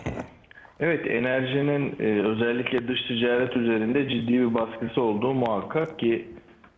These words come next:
e, biz de sıklıkla enerji ve altın hariç, e, dış ticaret dengesini sağladığımızı, e, sıklıkla ifade ediyoruz. Bu açıdan bakıldığında Türkiye'nin, e, cari açık sorununu özellikle son yıllarda,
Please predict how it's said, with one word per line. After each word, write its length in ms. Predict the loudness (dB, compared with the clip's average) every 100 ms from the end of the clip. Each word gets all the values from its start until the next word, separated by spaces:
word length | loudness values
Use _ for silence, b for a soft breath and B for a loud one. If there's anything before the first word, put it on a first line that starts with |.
| -10
e, 40 | -2 0 0 0 0 -2
biz 160 | -2 0
de 140 | 0 0 -6
sıklıkla 640 | -4 -4 -2 0 0 -2 -4
enerji 540 | -4 -2 0 -2 -2 0
ve 80 |
altın 400 | 2 0 -2 -4
hariç, 380 | -2 -2 -2 -4 -10 -14 -10
e, 340 | -6 -4 -2
dış 200 | -4 -4
ticaret 500 | -4 -2 0 0 -2
dengesini 600 | -2 -2 -2 -4 -2 -4 -2
sağladığımızı, 960 | -2 0 0 0 0 0 0 0 -2 -4 -12 B B -16 -8
e, 40 | -6 -6
sıklıkla 420 | -8 -6 -6 -4 -2
ifade 540 | -2 -2 -2 0 -2
ediyoruz. 400 | -2 -2 -4 -6 -12 -8
Bu 140 | -4
açıdan 440 | -4 -4 -4 -2 -2
bakıldığında 760 | -4 -4 -2 -2 -2 -4 -6 B B B B -8
Türkiye'nin, 680 | -8 -4 -2 0 -2 -4 -8 -20 -20 -20 -10
e, 160 | -6 -2
cari 340 | -2 0 0
açık 280 | -2 -2 -8
sorununu 680 | -6 -4 -2 -2 -2 -2 -2
özellikle 640 | -4 -4 -4 -6 -4 -4 -4
son 260 | -4 -2
yıllarda, 720 | -2 -2 0 -2 -2 -4 -4